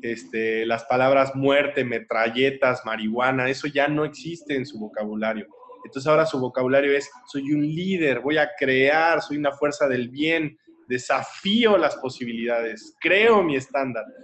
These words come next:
Ahora, después de que dijo eso, Tony empezó a poner música, este, a altísimo volumen y le empezó a hacer que, que continuara diciendo estas,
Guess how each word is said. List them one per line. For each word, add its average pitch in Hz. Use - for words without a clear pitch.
Ahora, 170
después 139
de 220
que 196
dijo 190
eso, 202
Tony 180
empezó 170
a 147
poner 156
música, 170
este, 117
a 127
altísimo 143
volumen 151
y 139
le 139
empezó 135
a -
hacer 156
que, 156
que 123
continuara 139
diciendo 143
estas, -